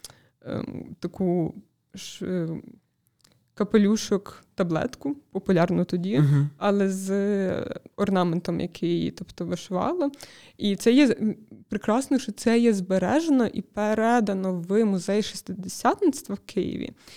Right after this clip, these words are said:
Speaker 1: І це зара-, і зараз, насправді, видали книжку про неї, але от мені би було би цікаво, щоб хтось зробив оцю от тяглість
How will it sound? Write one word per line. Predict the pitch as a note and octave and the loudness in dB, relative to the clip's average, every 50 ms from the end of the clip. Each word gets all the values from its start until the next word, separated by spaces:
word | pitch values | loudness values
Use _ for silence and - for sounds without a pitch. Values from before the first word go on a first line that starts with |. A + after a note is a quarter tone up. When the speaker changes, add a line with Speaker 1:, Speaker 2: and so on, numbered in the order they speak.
| - - - - _ _ _ _ | -20 -20 -20 -20 _ _ _ _
Speaker 1:
І | - A3+ B3 D4 D4+ | 4 6 6 6 4
це | D4+ - - A3+ | 2 -2 -8 -4
зара-, | G#3 G#3 A3 A#3 A#3 G#3+ - G#3 - G3 G3+ - - | -2 0 0 0 0 -2 -2 -4 -6 -6 -8 -6 -4
і | G#3 G3+ | -2 0
зараз, | F#3+ G3 F#3+ F#3+ - - - | 2 2 0 0 -4 -6 -6
насправді, | G3 F#3 F#3 - - - F3+ F3 E3+ E3+ | -4 -4 -4 -4 -4 -2 -2 -2 0 0
видали | F3+ F3+ F3 F3+ F3 E3+ E3 | -2 0 0 0 -2 -2 -4
книжку | - - C#4 G4+ - - - A3+ | -2 -2 -2 -2 -2 -6 -10 -8
про | - - G3 | -6 -4 -4
неї, | F#3+ F#3 - F#3+ G3+ - - - - - - _ | -2 -2 -4 -4 -6 -8 -12 -20 -20 -20 -8 _
але | - G3 G#3 A3+ A3+ A3 A3+ A3+ | 2 2 4 4 4 4 2 2
от | G#3 G#3+ G#3+ - - - _ _ _ _ _ _ _ _ _ _ _ _ | 2 0 -2 -2 -6 -20 _ _ _ _ _ _ _ _ _ _ _ _
мені | - G#3 G#3 A3 C4 | 0 2 4 6 6
би | D4 C4+ | 6 6
було | A3+ A3+ A#3+ A3+ | 4 4 2 2
би | G3+ A3 | 2 0
цікаво, | - - - - A3 C4 D#4 C4+ A#3 | -2 -4 0 2 2 4 4 4 2
щоб | - - - - | 0 -4 -14 -18
хтось | - - - - G3+ A3+ B3 B3 | -20 -12 -6 -2 2 2 4 4
зробив | A3 G#3 G3 F#3 F#3+ G#3+ A3 A#3 A#3+ A#3 - - _ _ _ _ _ _ _ _ _ _ | 2 2 0 0 2 2 4 4 2 0 -2 -8 _ _ _ _ _ _ _ _ _ _
оцю | - - G3+ - - A3+ G#3+ | -6 -4 -2 2 4 4 4
от | G#3+ G#3+ - | 4 2 2
тяглість | A3 G3+ G3 G3 F#3 - - - - - - _ _ _ _ | 2 2 2 0 -2 -6 -10 -14 -14 -16 -20 _ _ _ _